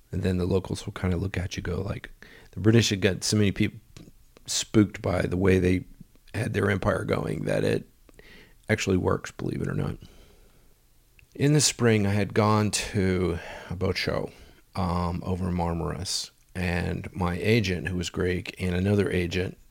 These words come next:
they worked together, who was Turkish, asked me if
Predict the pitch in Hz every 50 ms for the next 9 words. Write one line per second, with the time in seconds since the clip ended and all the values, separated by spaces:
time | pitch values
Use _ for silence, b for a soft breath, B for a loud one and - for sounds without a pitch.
0 | - - - - 98 98 98 - - - - - 90 92 98 92 - 92 - -
1 | - - - 98 95 - 80 80 92 - - - B B B B B B B B
2 | B B B B B B B B B B B B B B B B B B _ _
3 | _ - 104 107 123 131 - - 123 120 120 120 113 - - 104 98 95 95 92
4 | - - - - - - - - - -